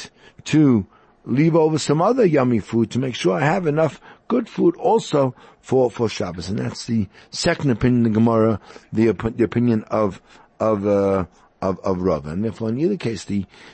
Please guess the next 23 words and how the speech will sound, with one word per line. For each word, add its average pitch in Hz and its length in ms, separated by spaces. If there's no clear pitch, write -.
the 107 140
Erev 127 320
Tavshilin 156 800
that 107 240
you 110 40
make 135 320
before 139 400
Yom 160 320
Tov 139 280
then 143 400
kind 123 180
of, 104 420
uh, 107 120
sets 147 340
up 139 120
a 139 40
situation 151 720
that 117 100
whatever 147 460
preparation 127 840
that 110 120
I'm 107 220
doing 120 480